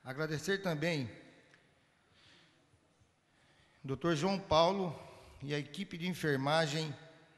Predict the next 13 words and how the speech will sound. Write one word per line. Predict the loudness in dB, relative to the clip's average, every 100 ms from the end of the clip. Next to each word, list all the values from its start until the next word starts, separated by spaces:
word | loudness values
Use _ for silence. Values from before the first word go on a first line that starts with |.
| _ _ _ _ _ _ _ _ _ _
o | -12
corpo | -2 2 2 0
clínico | -4 -2 -2 -2
da | -2
Unimar, | 0 0 2 2 0 -4 -14 -20 -20 -20 _ _
a | -12
senhora | -8 -2 0 0 -2 -4 -2
Márcia | 2 4 2 -2
Mesquita | -4 -6 -8 -8 -6
Serva | -2 -2 0 0
Reis, | 0 -2 -4 -10 -16 -18 -20 -20 _ _ -12
pelo | -2 0
acolhimento. | 2 2 2 2 0 0